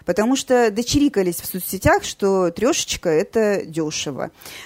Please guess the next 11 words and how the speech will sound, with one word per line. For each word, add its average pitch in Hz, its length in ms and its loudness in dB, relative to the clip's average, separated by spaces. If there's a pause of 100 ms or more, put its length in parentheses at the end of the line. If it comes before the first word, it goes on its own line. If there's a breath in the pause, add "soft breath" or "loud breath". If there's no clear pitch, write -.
Э, - 200 -2
вот 254 260 -4
что 381 420 2
это 247 240 2
всё 214 840 2
такое 151 880 2
значит? 180 520 -2
Это, 247 340 2 (200 loud breath)
э, 202 180 2
какие-то, 262 720 0 (200 soft breath)
э, 214 560 2